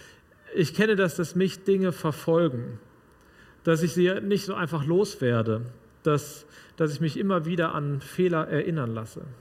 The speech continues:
Ich glaube, bei dem Ganzen spielt Reue eine wichtige Rolle. Und ich glaube, Paulus hat bereut, als ihm aufgegangen ist, was er da eigentlich getan hat.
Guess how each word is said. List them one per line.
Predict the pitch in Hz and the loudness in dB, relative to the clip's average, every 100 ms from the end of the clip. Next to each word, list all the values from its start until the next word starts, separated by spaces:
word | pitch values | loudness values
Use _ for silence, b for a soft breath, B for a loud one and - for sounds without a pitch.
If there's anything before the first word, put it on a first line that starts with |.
| - - - - - - - _ _ - - B B B B B B B B _ _ _ _ | -20 -20 -20 -20 -20 -20 -20 _ _ -20 -20 B B B B B B B B _ _ _ _
Ich | 160 | -4
glaube, | 143 208 247 | 2 4 4
bei | 214 | 4
dem | 208 190 | 4 4
Ganzen | 196 202 208 180 | 2 0 -2 -4
spielt | - 180 160 | 0 2 2
Reue | 135 160 202 208 208 | 0 4 4 4 0
eine | 180 175 165 | 0 0 0
wichtige | 165 - 175 156 | -2 -2 0 2
Rolle. | 131 139 123 - | 2 2 2 0
Und | 196 175 | -2 0
ich | 185 | 0
glaube, | 190 208 196 175 | 0 2 2 0
Paulus | - 196 196 165 156 | 2 2 4 2 0
hat | 165 - | -2 -2
bereut, | 135 117 117 120 131 - | -4 0 0 -2 -4 -8
als | 160 143 | -4 -2
ihm | 151 | -4
aufgegangen | - 185 - 160 160 160 | 0 0 0 0 0 0
ist, | 160 - 147 | -4 -6 -4
was | 160 165 | -2 -2
er | - 170 | -4 -2
da | 143 143 | 0 -2
eigentlich | 151 151 147 143 - | 0 -2 -2 -6 -6
getan | 139 - 135 120 | -10 -8 -8 -6
hat. | 110 - - | -8 -12 -20